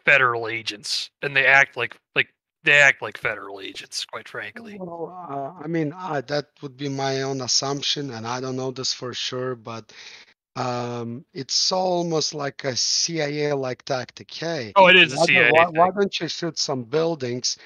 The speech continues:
Speaker 2: and we'll blame it on the Russians. You
Speaker 1: Well, I
Speaker 2: arrest
Speaker 1: mean,
Speaker 2: the
Speaker 1: so
Speaker 2: Western media."
Speaker 1: another thing with Azov is Azov's doing the same thing, like, Soviet commissars did now, supposedly. I keep hearing that the National Guard, quote unquote, for Ukraine,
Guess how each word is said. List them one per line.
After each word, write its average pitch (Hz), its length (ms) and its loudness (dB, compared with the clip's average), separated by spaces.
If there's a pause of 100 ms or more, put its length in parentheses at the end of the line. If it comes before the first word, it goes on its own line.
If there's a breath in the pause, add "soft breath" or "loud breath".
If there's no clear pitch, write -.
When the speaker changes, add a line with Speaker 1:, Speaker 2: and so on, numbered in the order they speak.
(200 soft breath)
Speaker 2:
and 135 280 -6
we'll 175 200 -4
blame 151 360 0
it 143 160 -4
on 135 120 -2
the 127 120 -4
Russians. 139 720 -6 (320 soft breath)
You 143 440 -2 (800)
Speaker 1:
Well, 220 180 6
I - 0 -
Speaker 2:
arrest 220 80 -4
Speaker 1:
mean, 220 160 4
Speaker 2:
the - 60 -4
Speaker 1:
so 214 280 6
Speaker 2:
Western 131 160 -4
media." 151 160 -2
Speaker 1:
another 226 300 6
thing 233 100 4
with 185 80 2
Azov 170 480 4
is 143 100 -6
Azov's 151 520 4
doing 135 400 0 (760)
the 151 80 -4
same 147 300 4
thing, 143 240 0
like, 123 300 -2 (160)
Soviet 135 640 0
commissars 123 720 -2
did 113 200 -6
now, 120 280 -2
supposedly. 110 560 -8
I 117 80 0
keep 139 200 0
hearing 139 300 6
that 120 160 0
the 120 60 -2
National 120 560 2
Guard, 123 440 4
quote 117 280 -6
unquote, 120 480 -6
for 120 100 -16
Ukraine, 113 540 -6